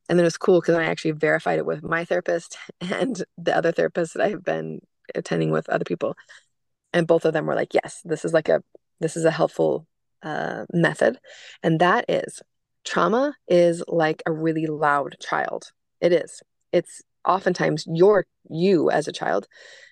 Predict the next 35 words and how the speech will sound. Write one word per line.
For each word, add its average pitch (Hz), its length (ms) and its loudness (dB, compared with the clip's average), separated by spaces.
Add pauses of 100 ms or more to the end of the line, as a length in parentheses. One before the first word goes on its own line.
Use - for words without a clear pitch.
(220)
Um, 160 360 -2 (140)
but, - 280 4 (400)
and 185 140 4
it, - 120 -2
it, - 180 2 (560)
it's, - 440 -2
like, 160 240 0
really 185 260 6
loud, 165 400 4
and 165 140 -2
it 160 100 -8
can - 140 -12
be 160 120 -2
overwhelming, 170 680 2
and 160 100 -2
it 156 80 -6
can 160 160 -4
be 156 300 -2
kind 170 200 -4
of 160 80 -2
jarring, 156 460 2
like, 156 320 -6
in 156 380 -6
inopportune 175 680 2
times, 160 420 -4
like, 156 180 0 (220)
popping 156 340 -2
up 160 140 -4
in 160 80 -2
your 156 100 -2
brain, 156 400 -4
like, 151 280 -8 (600)
and 175 120 4
overwhelming 151 580 2
you - 120 -6